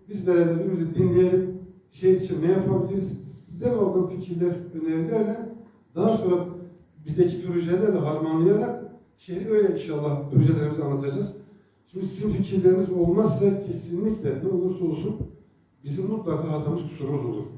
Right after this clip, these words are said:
Ben bu konuda hiç mütevazı olmayacağım. Her bir basın mensubu arkadaşımız siyasetçilerden kat kat daha bilgi ve beceriye sahiptir. Bunu ben bunu biliyorum. Bu anlamda hepiniz hoş geldiniz, şeref verdiniz. Allah hepinizden razı olsun.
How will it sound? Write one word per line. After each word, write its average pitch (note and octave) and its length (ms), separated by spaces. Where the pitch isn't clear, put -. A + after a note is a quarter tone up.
Ben F#3+ 200
bu G3 100
konuda F#3 300
hiç - 160
mütevazı E3 500
olmayacağım. E3+ 460
Her G#3+ 360
bir F#3 160
basın E3 320
mensubu D#3+ 320
arkadaşımız D#3+ 540
siyasetçilerden E3 960
kat - 280
kat F#3 220
daha E3 180
bilgi F3 220
ve D#3+ 100
beceriye C#3+ 320
sahiptir. C3 400
Bunu E3+ 200
ben E3+ 200
bunu E3 140
biliyorum. C3+ 300
Bu F#3+ 140
anlamda E3+ 460
hepiniz E3+ 380
hoş F#3 220
geldiniz, D#3 400
şeref E3 320
verdiniz. D#3+ 380
Allah E3+ 180
hepinizden D3+ 280
razı C3+ 200
olsun. - 220